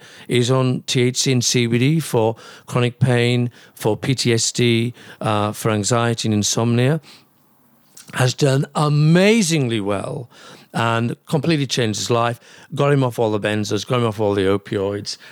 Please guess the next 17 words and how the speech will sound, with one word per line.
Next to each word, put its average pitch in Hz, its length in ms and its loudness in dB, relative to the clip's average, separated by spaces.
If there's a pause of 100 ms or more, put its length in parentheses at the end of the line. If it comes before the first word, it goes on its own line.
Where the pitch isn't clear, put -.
(180)
and 107 300 -2
wanted 123 380 -2
to, 107 360 2
um, 101 300 -2 (300)
apply 113 420 0
for 98 480 -2 (160)
a - 40 -6
forklift 165 480 0
driver 104 400 -4 (120)
job 101 240 -4
in 101 120 -2
the 95 100 0
warehouse 139 520 0
of 104 100 -6
this 113 160 -2 (280)
big 120 220 -2
company. 113 600 -4